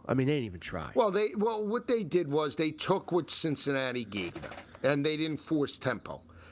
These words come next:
Speaker 2: And that's fine. I mean, they, they didn't have to exert a sweat. Think of
Speaker 1: Right.
Speaker 2: it that way.
Speaker 1: And
Speaker 2: And,
Speaker 1: Nick
Speaker 2: and
Speaker 1: knew that.
Speaker 2: Right. And at the end of the day, Nick said, "This is what we're gonna do, and we're not gonna show a lot." And, and it's typical in terms of that type of situation.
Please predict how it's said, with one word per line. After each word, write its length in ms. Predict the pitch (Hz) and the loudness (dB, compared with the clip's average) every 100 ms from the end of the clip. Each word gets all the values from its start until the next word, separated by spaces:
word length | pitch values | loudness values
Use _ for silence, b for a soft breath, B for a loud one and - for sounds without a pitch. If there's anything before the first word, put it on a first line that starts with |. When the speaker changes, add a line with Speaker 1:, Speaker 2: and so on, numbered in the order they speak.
| B | B
Speaker 2:
And 160 | 165 202 | 2 4
that's 220 | 254 - | 2 0
fine. 400 | 233 262 233 135 | 2 2 2 0
I 80 | 135 | 0
mean, 160 | 156 | 2
they, 160 | 165 180 B B B | 0 0 B B B
they 160 | 214 302 | 6 6
didn't 260 | 392 339 | 0 2
have 200 | 208 247 | 0 0
to 180 | 247 202 | -2 0
exert 440 | 170 131 170 180 151 | -2 0 2 2 2
a 60 | |
sweat. 460 | - - 123 120 - - - | -2 -2 0 0 0 -12 4
Think 200 | 190 190 | 4 6
of 120 | 208 | 4
Speaker 1:
Right. 140 | 147 226 | 4 2
Speaker 2:
it 40 | |
that 220 | 131 104 | 0 0
way. 220 | 104 107 98 | -2 -2 2
Speaker 1:
And 160 | 131 | 4
Speaker 2:
And, 60 | 131 | 4
Speaker 1:
Nick 120 | 160 | 4
Speaker 2:
and 100 | 170 | 4
Speaker 1:
knew 100 | 175 | 4
that. 240 | 151 98 - - - - - - | 2 0 -4 -14 -20 -20 -6 2
Speaker 2:
Right. 320 | 381 277 - - | 4 4 0 2
And 140 | 190 | 4
at 160 | 208 214 | 4 2
the 140 | 254 | 2
end 160 | 262 277 | 2 0
of 80 | |
the 100 | 254 | -2
day, 420 | 180 190 180 185 196 | 0 2 2 0 -2
Nick 460 | 185 185 160 185 - | -2 0 2 0 0
said, 380 | - 165 143 127 | 0 0 0 -4
"This 260 | 117 165 - | 2 2 2
is 140 | 165 | 0
what 180 | 170 190 | 0 0
we're 100 | 180 | 0
gonna 240 | 156 180 | 0 0
do, 360 | 147 135 92 113 - B B B | 0 -2 -2 -6 -10 B B B
and 180 | 170 160 | 2 4
we're 120 | 151 | 2
not 240 | 139 156 | 2 0
gonna 180 | 214 226 | 0 0
show 260 | 190 - 156 | 0 2 2
a 140 | 135 | 2
lot." 360 | 117 104 117 160 | 2 2 0 0
And, 180 | 190 190 | 0 0
and 180 | 180 196 | 0 0
it's 200 | 190 - | -2 -2
typical 600 | 214 208 262 202 202 196 | 0 2 2 4 4 2
in 60 | 180 | 0
terms 280 | 180 180 151 | 0 0 0
of 100 | 151 | 0
that 260 | 131 165 | 0 0
type 260 | - 165 180 | 0 0 0
of 80 | 160 | -2
situation. 720 | 196 180 202 269 285 - | -2 -2 -2 0 0 -2